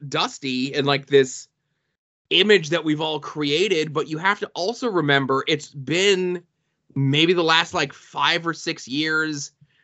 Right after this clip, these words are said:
maybe since Dusty's passing, and then maybe his time in N X T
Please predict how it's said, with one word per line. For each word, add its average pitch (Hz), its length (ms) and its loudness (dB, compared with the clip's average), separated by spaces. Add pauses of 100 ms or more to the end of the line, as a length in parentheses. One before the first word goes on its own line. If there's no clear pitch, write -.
maybe 143 240 0
since 143 240 -4
Dusty's 151 480 -4
passing, 156 680 0
and 139 100 -2
then 139 140 -2
maybe 147 240 -2
his 139 180 -6
time 147 280 -2
in 143 100 -4
N 151 180 -2
X 147 240 -4
T 160 540 -6